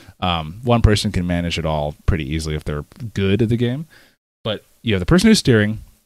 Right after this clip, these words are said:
you have the person who can control the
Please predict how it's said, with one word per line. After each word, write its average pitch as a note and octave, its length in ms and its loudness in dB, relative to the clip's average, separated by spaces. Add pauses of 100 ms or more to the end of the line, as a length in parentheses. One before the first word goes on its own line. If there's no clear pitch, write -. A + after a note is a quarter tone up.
you G#2 120 -2
have G2 400 0
the F#2+ 60 -6
person A#2 400 -2
who G#2 260 -4
can F2+ 400 -8 (120)
control A#2+ 840 2
the F#2 720 -2